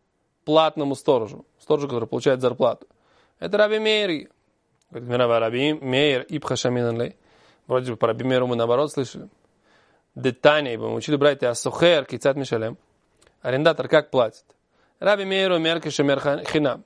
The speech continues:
Арендатор платит как бесплатный сторож. Его ответственность только за халатность.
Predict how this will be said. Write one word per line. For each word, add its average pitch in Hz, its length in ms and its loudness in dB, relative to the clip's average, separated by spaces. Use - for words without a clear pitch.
Арендатор 165 580 0
платит 151 480 0
как 135 240 2
бесплатный 135 480 0
сторож. - 400 -10
Его 135 180 0
ответственность 151 440 -2
только 143 240 0
за 120 100 -2
халатность. - 520 0